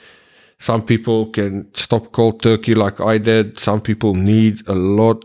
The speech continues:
of help. And there are a lot of programs like that. If you also feel Alcoholics Anonymous not for you, there are other programs. There are podcasts that you can listen to.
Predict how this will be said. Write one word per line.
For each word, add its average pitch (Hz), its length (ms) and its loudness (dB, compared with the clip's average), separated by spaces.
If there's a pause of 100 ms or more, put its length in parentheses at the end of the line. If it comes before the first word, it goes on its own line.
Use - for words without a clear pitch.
of 101 400 -2
help. 104 460 0 (400)
And 92 460 -2 (120)
there 98 300 0
are 110 360 4
a 107 80 2
lot 98 240 4
of - 160 -4
programs 98 500 2
like 92 220 0
that. - 340 -4
If 92 220 -6
you 95 180 0
also 110 300 2
feel 104 520 2
Alcoholics 95 600 0
Anonymous 101 600 0
not 101 200 -4
for - 100 -6
you, 104 300 0 (500)
there 95 160 0
are 92 240 2
other 101 140 2
programs. 92 680 -2
There 101 140 2
are 107 80 2
podcasts - 720 -2
that - 160 -10
you 107 60 -8
can 85 200 -2
listen 80 260 -8
to. 62 220 -8